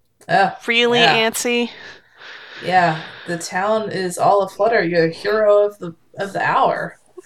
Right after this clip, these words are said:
Speaker 2: Uh, I wish I could
Speaker 1: Probably.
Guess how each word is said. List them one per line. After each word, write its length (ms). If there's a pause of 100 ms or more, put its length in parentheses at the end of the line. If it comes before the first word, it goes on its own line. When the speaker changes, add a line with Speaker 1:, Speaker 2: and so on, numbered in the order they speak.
(180)
Speaker 2:
Uh, 1200 (560)
I 240
wish 200
I 60
could 100
Speaker 1:
Probably. 100